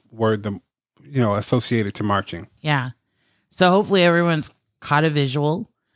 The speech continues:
Speaker 2: And, and I can even hear the sounds of marching, and it sounds really cool. And it just amazes me how in sync. And I don't know, Cora, if you've ever seen, um, uh, well, obviously you've seen a marching band. Our son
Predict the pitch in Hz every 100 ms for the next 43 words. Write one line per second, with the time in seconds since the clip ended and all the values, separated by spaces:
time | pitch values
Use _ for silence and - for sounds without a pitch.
0 | _ _ _ 160 165 127 160 151 147 139
1 | 165 151 - 160 160 139 151 180 220 156
2 | 107 98 147 - 151 139 131 127 135 127
3 | 120 - 113 98 139 123 - - 175 170
4 | 160 151 143 160 151 127 - 175 151 104
5 | 143 156 135 151 - 151 170 208 165 143
6 | 151 131 151 147 127 - 196 196 135 -
7 | - - - 147 170 190 170 170 - 165
8 | 151 135 175 160 151 135 - 170 165 147
9 | 135 151 147 _ _ _ _ _ _ _
10 | 170 160 - - 285 - - 339 311 196
11 | - 160 156 151 - 175 156 147 196 240
12 | 294 - 180 160 143 135 151 180 - 196